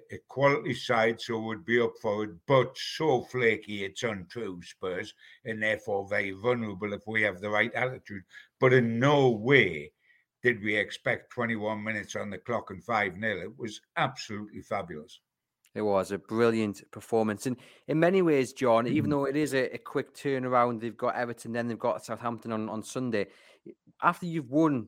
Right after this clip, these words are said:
Speaker 2: six one against a direct rival, you want the games to come thick and fast, don't you? There'll be no
Speaker 1: Oh.
Speaker 2: question about tired,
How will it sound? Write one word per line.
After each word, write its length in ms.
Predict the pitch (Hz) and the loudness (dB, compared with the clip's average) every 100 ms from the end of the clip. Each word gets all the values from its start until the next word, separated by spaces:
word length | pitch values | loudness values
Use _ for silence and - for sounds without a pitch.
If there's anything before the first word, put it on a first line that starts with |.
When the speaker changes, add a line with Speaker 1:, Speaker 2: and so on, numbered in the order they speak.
| _ | _
Speaker 2:
six 400 | - - 143 - | -16 -10 -10 -6
one 340 | 131 123 117 117 - | 0 2 2 -4 -10
against 420 | 117 123 120 - | -2 0 0 -6
a 40 | |
direct 640 | 107 113 113 117 123 - 107 | -2 2 2 0 -4 -6 -2
rival, 640 | 117 123 123 104 92 - _ _ - | 2 4 4 2 -2 -4 _ _ -4
you 160 | 135 | -2
want 220 | 127 156 | 2 2
the 80 | 156 | 2
games 280 | 180 175 165 | 0 0 0
to 60 | - | -2
come 200 | 180 170 | -4 -2
thick 180 | - - | -4 -6
and 160 | 170 | 0
fast, 260 | 180 175 - | 0 0 2
don't 180 | 190 185 | 2 2
you? 160 | 190 | 0
There'll 160 | 131 139 | 2 2
be 100 | 151 | 4
no 140 | 170 | 6
Speaker 1:
Oh. 100 | 165 | 6
Speaker 2:
question 380 | 139 - 151 151 | 6 2 0 2
about 240 | 135 127 - | 2 2 2
tired, 420 | - 147 131 | 4 4 4